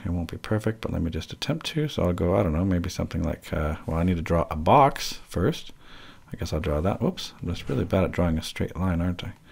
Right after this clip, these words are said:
So like this, maybe like this. This is supposed to be a box here.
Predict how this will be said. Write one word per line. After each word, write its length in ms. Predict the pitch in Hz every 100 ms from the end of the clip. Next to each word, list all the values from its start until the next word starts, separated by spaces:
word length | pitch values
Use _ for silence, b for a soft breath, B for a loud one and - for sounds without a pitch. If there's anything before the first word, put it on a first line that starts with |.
| B B B B B -
So 80 |
like 220 | - - -
this, 640 | 127 135 131 131 131 -
maybe 140 | 117 -
like 180 | -
this. 220 | - 117 -
This 120 | 107
is 80 | 98
supposed 300 | - - -
to 60 |
be 100 | 85
a 60 | 82
box 440 | 92 107 156 -
here. 300 | - 156 165